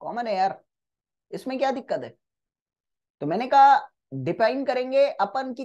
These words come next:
तेरह सौ मीटर में कितने स्लीपर यूज़ हो रहे हैं। मैंने कहा टोटल आ गया आपके पास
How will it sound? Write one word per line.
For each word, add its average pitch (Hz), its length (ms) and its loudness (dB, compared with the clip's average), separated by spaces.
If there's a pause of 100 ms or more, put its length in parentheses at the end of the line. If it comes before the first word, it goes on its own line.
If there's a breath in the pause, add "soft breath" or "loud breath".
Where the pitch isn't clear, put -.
तेरह 233 220 0
सौ 262 140 -2
मीटर 247 240 -6
में 247 140 -10
कितने 247 320 -10
स्लीपर 214 360 -6
यूज़ 185 280 2
हो 156 120 -2
रहे 147 300 -6 (120)
हैं। 160 160 -6 (480)
मैंने 147 240 -14
कहा 170 380 0 (360)
टोटल 127 300 -4
आ 165 80 0
गया 175 180 0
आपके 160 240 -2
पास 143 280 -12